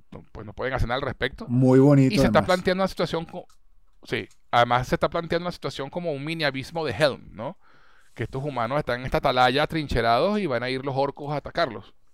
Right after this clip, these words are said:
Speaker 2: A mí me gusta, a mí me, a mí me gusta precisamente eso, eh, lo que viene, y me encanta que hayas hecho la analo-, la, la analogía con el abismo de Helm, porque a mí también se me pareció mucho.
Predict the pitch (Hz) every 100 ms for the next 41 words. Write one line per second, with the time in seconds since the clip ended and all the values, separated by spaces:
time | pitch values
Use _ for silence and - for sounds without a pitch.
0 | - _ _ - _ _ _ _ 147 156
1 | 180 202 214 190 165 160 170 202 202 175
2 | 170 180 208 202 208 202 202 208 175 139
3 | 147 170 175 170 180 160 139 147 143 143
4 | 135 127 127 131 180 170 135 123 127 131
5 | 151 143 139 139 139 156 151 131 117 120
6 | 123 117 110 104 98 - - - - -
7 | - - 135 120 120 120 120 117 127 139
8 | 147 147 127 117 117 135 139 123 113 143
9 | 175 147 143 127 120 120 135 143 151 143
10 | 123 104 110 107 101 -